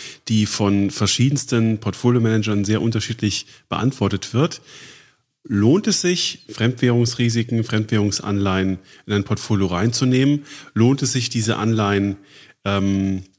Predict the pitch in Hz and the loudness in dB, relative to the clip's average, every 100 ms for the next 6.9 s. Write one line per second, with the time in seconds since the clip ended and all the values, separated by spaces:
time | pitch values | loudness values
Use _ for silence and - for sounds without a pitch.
0 | - _ - 131 202 - 127 117 113 110 | -20 _ 0 2 2 2 2 2 2 0
1 | 107 104 - 110 110 98 110 104 - 107 | -2 -4 -4 0 0 0 0 -2 0 0
2 | 170 190 151 139 131 135 139 - 127 123 | 2 0 -2 -2 -2 0 -2 0 0 2
3 | 123 123 120 - - - 104 113 151 135 | 2 2 0 -6 -20 -10 2 4 4 2
4 | - 123 - 110 101 104 104 - - - | 0 -2 -2 -2 0 0 -2 -4 -20 -20
5 | - 101 - 113 110 110 104 110 101 - | -10 -6 -2 -2 0 0 0 -2 -4 -4
6 | 107 147 - 123 98 90 113 185 | -2 -4 -2 -2 0 0 0 0